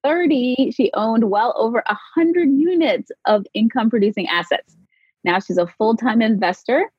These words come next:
and she believes that business growth and success lies in strategic and effective partnerships. She became financially free at the age of thirty. Yay! And now she teaches people to do the same. It's like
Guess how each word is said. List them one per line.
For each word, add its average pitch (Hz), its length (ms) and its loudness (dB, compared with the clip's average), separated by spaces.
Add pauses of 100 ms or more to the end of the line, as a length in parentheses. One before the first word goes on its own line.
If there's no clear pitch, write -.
(300)
and 202 180 0
she - 140 -8
believes 226 300 2
that 202 180 -2
business 226 320 0
growth 220 280 0
and 196 180 0
success 175 540 -2
lies 160 440 0
in 160 120 0
strategic 214 760 -2
and 180 140 0
effective 170 500 -2 (100)
partnerships. - 680 -4 (160)
She - 220 -6
became 175 380 -2
financially 175 760 0
free 277 260 0
at 226 100 -8
the - 200 -2
age 247 240 0
of 294 260 0
thirty. 240 340 0
Yay! 453 640 -2
And 233 160 -8
now 240 120 2
she - 160 0
teaches - 420 -14
people 226 300 0
to 240 80 0
do 240 120 0
the 247 180 0
same. 196 500 -2
It's 226 100 -6
like - 180 -2